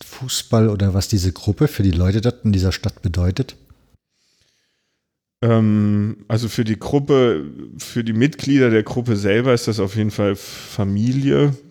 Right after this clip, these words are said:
Speaker 2: so, also sie verbringen extrem viel Zeit miteinander und sind auch Kinderfreunde, glaub ich, zum Teil, beziehungsweise zumindest irgendwie seit der Jugend.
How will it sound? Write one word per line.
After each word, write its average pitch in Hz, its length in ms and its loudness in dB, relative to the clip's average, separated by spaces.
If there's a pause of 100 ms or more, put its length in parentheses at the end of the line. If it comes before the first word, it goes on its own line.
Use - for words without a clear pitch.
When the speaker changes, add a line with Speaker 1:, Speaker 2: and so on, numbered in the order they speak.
(140)
Speaker 2:
so, 123 240 2
also 107 140 2
sie 101 80 -2
verbringen 113 440 -2
extrem 113 480 -2
viel 110 160 -6
Zeit 113 380 0
miteinander 120 680 0 (840)
und 101 200 -4
sind - 460 -6
auch 101 240 -8 (400)
Kinderfreunde, 123 880 2
glaub 113 320 2
ich, 117 160 -4
zum 113 180 -4
Teil, 110 440 2
beziehungsweise 101 580 -6
zumindest 104 420 -8
irgendwie 101 180 -10
seit 98 220 -8
der 98 100 -4
Jugend. 127 680 -4